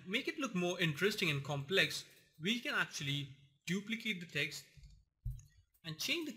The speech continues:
color to something like a subtle, maybe a subtle red.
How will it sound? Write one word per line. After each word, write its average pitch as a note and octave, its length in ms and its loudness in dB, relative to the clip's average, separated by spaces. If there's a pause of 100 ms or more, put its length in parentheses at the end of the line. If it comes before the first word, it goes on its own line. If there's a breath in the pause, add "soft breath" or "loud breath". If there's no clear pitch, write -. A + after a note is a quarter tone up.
(120)
color D#3 280 4
to D3 140 -4 (100)
something G#3+ 920 0
like F#3 340 2
a F3+ 200 -2
subtle, C#3+ 500 -4
maybe C3 440 -4 (800)
a A3 60 -10
subtle C#3 640 -4
red. D3+ 260 2